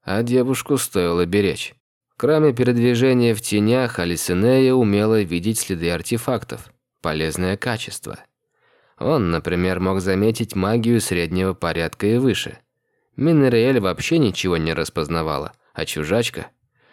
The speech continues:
Ох, ему действительно очень интересно, насколько она чувствительна к магическому фону. И всё-таки,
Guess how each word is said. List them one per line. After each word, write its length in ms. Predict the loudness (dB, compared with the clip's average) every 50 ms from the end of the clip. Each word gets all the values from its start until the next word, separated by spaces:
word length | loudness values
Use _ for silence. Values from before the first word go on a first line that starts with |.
| _ _ _ -6
Ох, 440 | -4 -4 -4 -4 -8 -10 -12 -14 _ _ _ _ _ _ _ -4
ему 260 | -2 0 2 2 2
действительно 800 | 2 2 0 0 0 0 2 2 2 2 2 2 4 4 4 4
очень 360 | 2 2 2 0 0 2 0
интересно, 720 | 0 0 0 0 0 0 -2 -4 -6 -8 -8 -10 -14 _ _ -6
насколько 720 | -4 -2 -2 -2 -4 -4 -2 0 0 0 0 -2 -2 -2
она 200 | 0 0 -2 -2
чувствительна 880 | -4 -4 -4 -4 -4 -6 -6 -4 -2 -2 -2 0 0 2 2 2 2 2
к 80 | 0
магическому 760 | 0 0 0 0 -2 -2 -4 -4 -6 -4 -2 0 0 0 0
фону. 500 | 0 0 0 0 0 -2 -6 -10 -14 -18 _ _ _ _ _ _ _ _ _ _ _ _
И 160 | -4 -2 -2
всё-таки, 640 | -2 -2 0 0 0 0 -2 -6 -12 -12 -16 -16 -18